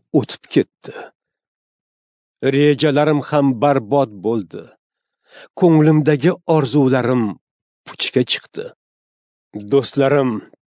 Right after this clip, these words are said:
tunni kun deyishadi. Atrofi qop qorong'i,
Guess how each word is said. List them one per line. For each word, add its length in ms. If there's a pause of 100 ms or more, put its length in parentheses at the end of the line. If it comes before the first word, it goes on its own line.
(320)
tunni 420 (100)
kun 300 (100)
deyishadi. 640 (1400)
Atrofi 640
qop 380
qorong'i, 680